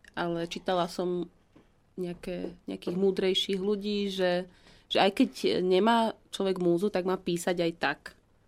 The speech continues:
A akože naozaj, že keď už si človek za to sadne, tak to ide potom aj samé.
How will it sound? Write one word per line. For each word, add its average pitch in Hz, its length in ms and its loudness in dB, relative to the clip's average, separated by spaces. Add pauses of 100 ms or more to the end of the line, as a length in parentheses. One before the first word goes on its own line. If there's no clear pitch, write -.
(540)
A 180 160 2
akože 262 320 0 (420)
naozaj, 214 380 8
že 196 80 -2
keď 214 120 0
už 202 80 -2
si 196 120 -10
človek 202 160 0
za 190 60 -2
to 196 80 -14
sadne, 185 260 0
tak 180 160 -6
to - 80 -6
ide 180 240 0
potom 196 480 -4
aj 180 100 -4
samé. 175 380 -2